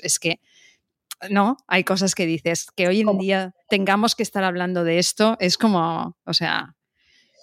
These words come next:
Speaker 2: Es incomprensible y, y yo tengo la esperanza de que si nosotros, eh, educamos a nuestros hijos en esa empatía, el día de mañana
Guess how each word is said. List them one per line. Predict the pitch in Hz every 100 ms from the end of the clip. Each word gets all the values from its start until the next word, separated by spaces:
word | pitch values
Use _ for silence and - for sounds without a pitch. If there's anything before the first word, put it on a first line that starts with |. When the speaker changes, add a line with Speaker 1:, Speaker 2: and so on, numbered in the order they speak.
| _
Speaker 2:
Es | - 269
incomprensible | 277 233 190 190 208 202 180
y, | 175 -
y | 190
yo | 220 247
tengo | 247 254 240
la | 220 196
esperanza | - 180 180 202 254
de | 220 190
que | 196
si | 185 170 170 165 165 170
nosotros, | 165 185 196 226 233 -
eh, | 196 190 180 175 165 -
educamos | 196 196 190 202 220
a | 226
nuestros | 208 202 196 233
hijos | 220 196 185
en |
esa | 196 254
empatía, | 240 196 190 214 240
el | 185
día | 185
de | 240
mañana | 208 170 170 202 277